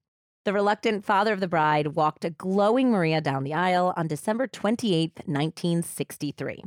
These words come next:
When Rob was stationed in New Jersey, the couple found Toms River and decided to put down roots there. Maria and Rob welcomed eldest two sons, Robbie and Chris, in the mid to late sixties,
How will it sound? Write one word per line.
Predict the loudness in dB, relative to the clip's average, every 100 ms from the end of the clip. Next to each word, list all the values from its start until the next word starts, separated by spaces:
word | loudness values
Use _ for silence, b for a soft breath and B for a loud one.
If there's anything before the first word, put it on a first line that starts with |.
| -18 _ _ _ _
When | -2 2 4
Rob | 4 4 2 2
was | 4 4 2 -4
stationed | -2 -2 0 -2
in | 0 0
New | 0
Jersey, | -2 -2 -2 0 0 0 -2
the | -4
couple | -6 -6 -2 -2 -2
found | -2 0 2 0 -4 -8
Toms | -6 -2 0 -2 -2
River | -2 -2 -2 -4 -4
and | -2 -2
decided | -6 -6 -2 0 -2 -4
to | -10
put | -8 -6 -4
down | -4 -6
roots | -10 -12
there. | -14 -14 -16 _ _ _ _
Maria | 0 2 2
and | 2
Rob | 4 2 2 -2
welcomed | -2 -2 0 -2 0
eldest | 0 0 -4 -6
two | -6
sons, | -4 0 0 0 -4
Robbie | -4 -2 0 0 -2
and | -2
Chris, | -2 0 0 -2 -14 -8
in | -2 0 2
the | 0 0
mid | 0 0 0
to | 2
late | 2 0
sixties, | -6 -8 -8 -6 -4 -4